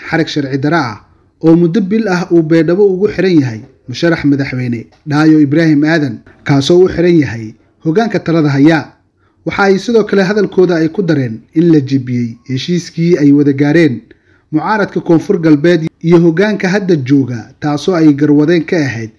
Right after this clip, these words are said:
dowladda dhexe, lana jebiyey dhammaan wixii lagu heshiiyey. Sidoo kale, waxay sheegeen in ay doonayaan in waqtigii lagu heshiiyey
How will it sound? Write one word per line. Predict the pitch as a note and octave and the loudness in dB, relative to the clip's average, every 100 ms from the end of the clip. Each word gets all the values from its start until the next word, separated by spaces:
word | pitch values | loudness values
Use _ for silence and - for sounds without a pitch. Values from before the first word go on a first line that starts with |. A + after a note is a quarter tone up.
| _ _ _ | _ _ _
dowladda | C3+ F#3+ A3+ F#3 | 0 2 2 0
dhexe, | D#3 C#3 B2+ G#2+ A#2 | -2 -4 -10 -12 -4
lana | D3 F3 | 0 0
jebiyey | D3+ C3 C3 A#2+ A#2 | 0 -2 -4 -4 -4
dhammaan | D3+ D#3 F3+ G3+ F3 | 0 2 2 2 -2
wixii | - C#3+ | 0 0
lagu | D3 D3+ | 2 2
heshiiyey. | B2+ - C#3+ D#3+ A#2+ - _ _ _ _ _ _ _ _ _ | 0 0 4 4 2 -10 _ _ _ _ _ _ _ _ _
Sidoo | - D3 C3+ | -2 0 0
kale, | C3+ A#2 - _ _ | -2 -8 -10 _ _
waxay | D#3 E3 D#3 | -2 2 2
sheegeen | D3+ D3 D#3+ E3 E3 | 4 2 2 0 -2
in | G#3+ F#3 | -8 0
ay | E3 | 0
doonayaan | D3+ F#3 E3+ F3+ D#3 A2+ - | 2 2 2 2 0 -4 -4
in | E3 F3+ | -2 -2
waqtigii | G3 - D#3+ D#3 | -4 -6 0 2
lagu | D3+ F#3+ | 2 4
heshiiyey | D#3 C3 C#3 B2+ A2 | 2 0 -4 -4 -6